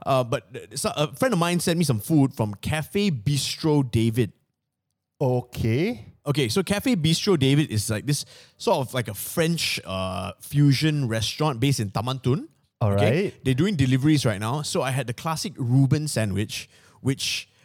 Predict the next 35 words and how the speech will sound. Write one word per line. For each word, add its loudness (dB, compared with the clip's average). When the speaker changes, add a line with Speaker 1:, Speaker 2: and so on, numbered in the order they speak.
Speaker 1:
bro, 2
is 0
only 2
one 4
sandwich, 0
but -4
it's -10
cut -2
into -6
half. -4
Speaker 2:
Okay. 2
Speaker 1:
In 6
one 4
sitting, 2
I 0
could 0
only 2
eat 0
one 0
side. -2
<laughs> -20
The 2
other 2
side, 0
I 0
had 0
to, 2
because -2
the 0
pastrami 2
inside 2
is, -4
like, -8
this 2
thick. -8